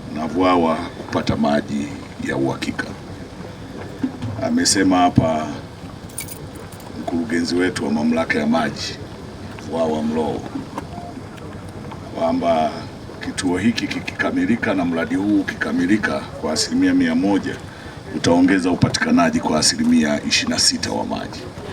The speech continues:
Kwa hiyo tutatoka asilimia hamsini nukta sita kwenda asilimia sabini na sita. Hii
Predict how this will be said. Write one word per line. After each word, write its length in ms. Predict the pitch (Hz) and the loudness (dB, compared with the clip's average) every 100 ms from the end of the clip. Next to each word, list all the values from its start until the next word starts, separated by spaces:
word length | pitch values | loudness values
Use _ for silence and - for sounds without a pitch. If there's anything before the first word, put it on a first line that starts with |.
| - - - - | -10 -12 -12 -8
Kwa 60 | |
hiyo 120 | - - | -2 -2
tutatoka 600 | - - - 101 98 92 | -2 -2 0 2 4 2
asilimia 520 | 87 82 87 95 95 | 4 4 6 8 8
hamsini 480 | 85 82 - 92 82 | 6 6 4 4 6
nukta 340 | 80 - 76 | 4 2 2
sita 300 | - - - | 2 2 -2
kwenda 300 | - 78 76 | 0 2 2
asilimia 720 | 73 - 73 76 76 71 69 73 - - | 2 0 2 2 4 4 2 -2 -8 -8
sabini 380 | - - 65 - | 0 2 4 4
na 100 | 69 | 4
sita. 400 | - - - - - - - - - - - - - - - - - - - - - - - - - - - - - - - - - - - | 4 4 2 -4 -10 -12 -12 -12 -14 -14 -14 -14 -12 -12 -12 -12 -12 -12 -12 -12 -12 -12 -12 -12 -12 -12 -12 -12 -12 -10 -12 -12 -12 -12 -2
Hii 380 | 110 107 98 87 | 4 6 8 6